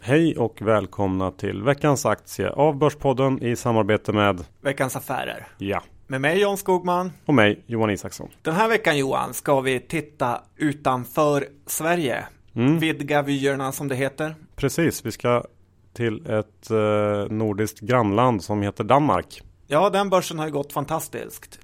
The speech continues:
Speaker 2: Men
Speaker 1: Ja.
Speaker 2: den här aktien har inte gått fantastiskt. Och, eh, vad heter den?
Speaker 1: Den heter I S S och är ju en relativt ny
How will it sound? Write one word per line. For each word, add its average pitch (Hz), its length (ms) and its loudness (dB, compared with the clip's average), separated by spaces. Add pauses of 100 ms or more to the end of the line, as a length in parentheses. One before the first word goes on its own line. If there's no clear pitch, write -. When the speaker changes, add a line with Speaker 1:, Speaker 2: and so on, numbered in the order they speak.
(160)
Speaker 2:
Men 160 140 0
Speaker 1:
Ja. - 100 4
Speaker 2:
den 170 160 -2
här 208 160 2
aktien 143 420 -4
har 123 360 -4
inte 156 640 -4
gått 120 280 -8
fantastiskt. - 960 -10 (120)
Och, - 500 -4
eh, 123 320 -4
vad 147 140 -2
heter 185 240 -2
den? 107 200 -10 (380)
Speaker 1:
Den 107 120 -4
heter 127 360 0
I 135 160 2
S 135 160 2
S 160 480 0
och - 480 -4 (140)
är 113 140 2
ju 113 200 2
en 110 180 0
relativt 107 600 -2
ny 135 440 4